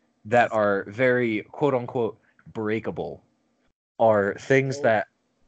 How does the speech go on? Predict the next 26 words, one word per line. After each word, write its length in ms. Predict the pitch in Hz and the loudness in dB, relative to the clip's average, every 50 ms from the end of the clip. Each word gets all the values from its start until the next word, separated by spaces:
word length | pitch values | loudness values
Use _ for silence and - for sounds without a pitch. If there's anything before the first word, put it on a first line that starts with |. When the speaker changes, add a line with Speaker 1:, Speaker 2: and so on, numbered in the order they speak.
| _ - | _ -4
Speaker 1:
I'm 260 | 110 113 123 123 117 | -2 0 0 0 -2
uncomfortable, 1120 | 110 - - 117 113 110 104 110 107 107 101 - 110 98 90 101 98 92 85 82 - - _ _ _ _ _ _ _ _ _ _ _ _ _ _ _ _ _ _ _ _ _ _ _ _ _ _ _ _ - | -4 -6 -6 -6 -6 -6 -6 -6 -6 -6 -8 -10 -10 -6 -6 -4 -2 -2 -2 -4 -6 -8 _ _ _ _ _ _ _ _ _ _ _ _ _ _ _ _ _ _ _ _ _ _ _ _ _ _ _ _ -2
I 120 | - 110 139 | 0 2 2
don't 100 | 143 156 | 4 2
wanna 140 | 147 127 113 | 0 -2 -4
say 180 | 101 - 104 101 | -4 -2 -2 -2
handling, 500 | 92 98 123 123 117 104 98 95 92 90 | -2 -2 -4 -4 -4 -6 -8 -8 -10 -10
'cause 140 | - - 104 | -8 -4 -2
that 160 | 110 104 101 | -2 -2 0
might 220 | 117 117 110 82 | -2 -4 -6 -6
make 180 | 101 117 113 101 | -6 -8 -8 -6
me 140 | 104 104 101 | -6 -8 -8
seem 240 | - - 107 101 | -10 -10 -10 -8
like 160 | 92 87 85 85 | -8 -8 -8 -10
a 20 | |
f-, 160 | 87 - - - _ _ | -12 -16 -18 -20 _ _
pedophile. 680 | - 120 110 101 95 - - 90 85 80 76 73 - - _ _ _ _ - | 0 0 2 2 2 0 -2 -2 -2 -2 -6 -10 -12 -16 _ _ _ _ -6
Speaker 2:
<laughs> 1200 | 220 - - - 440 440 466 - - - - _ _ _ _ _ _ _ _ _ _ - - _ | -6 -6 -6 -8 -14 -16 -18 -20 -20 -20 -20 _ _ _ _ _ _ _ _ _ _ -20 -18 _
Speaker 1:
We're 160 | 113 113 123 | -2 0 2
not 200 | 123 135 139 139 | 4 4 4 4
gonna 140 | - 147 113 | 2 0 -2
Speaker 2:
Uh-huh. 100 | 101 135 | -4 -6
Speaker 1:
go 200 | 117 123 131 131 | -4 -4 -4 -2
there. 400 | - - 87 82 78 76 - - _ _ _ _ _ _ _ _ - _ _ _ _ _ - | -4 -4 -4 -4 -4 -6 -10 -14 _ _ _ _ _ _ _ _ -20 _ _ _ _ _ -12
I'm 220 | - 87 87 87 | -10 -10 -8 -6
not. 380 | 90 104 107 110 98 80 78 - | -2 0 0 0 0 -2 -4 -10